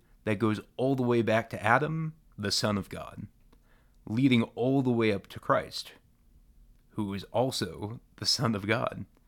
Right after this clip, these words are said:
showing that through all of the scriptures and throughout all of human history, God's saving works have been at play,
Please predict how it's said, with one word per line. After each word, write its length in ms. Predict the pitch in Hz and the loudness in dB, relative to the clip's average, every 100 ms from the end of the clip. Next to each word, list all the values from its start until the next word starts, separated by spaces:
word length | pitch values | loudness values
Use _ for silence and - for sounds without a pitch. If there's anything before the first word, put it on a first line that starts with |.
| _ _ _ _ _ _ _ _ _ | _ _ _ _ _ _ _ _ _
showing 680 | - - 135 139 135 131 113 | -2 4 6 6 4 4 4
that 220 | 107 80 | 2 0
through 840 | - - 104 117 135 135 127 131 - - - - _ | -12 -6 2 8 8 8 6 2 -4 -18 -20 -20 _
all 240 | 107 131 | 0 2
of 120 | 117 | 0
the 80 | 98 | -2
scriptures 680 | - 101 90 - 95 117 127 | -4 -4 -6 -8 -6 -6 -8
and 180 | - - | -8 -4
throughout 220 | 107 104 | 0 0
all 320 | 104 117 131 | 2 2 2
of 80 | 123 | 0
human 340 | 104 120 98 | 0 0 0
history, 640 | 95 147 - 82 76 80 - - - - - _ | 0 -2 -2 -8 -8 -10 -12 -20 -20 -20 -20 _
God's 380 | - 113 123 113 | 4 6 6 2
saving 520 | - 110 113 110 101 | 2 2 4 2 2
works 360 | 101 104 101 - | 2 0 0 -4
have 320 | 98 101 95 | -6 -6 -4
been 300 | 95 107 101 | -2 0 0
at 180 | 92 - | -4 -12
play, 560 | - 107 101 85 87 | -6 -4 -4 -6 -10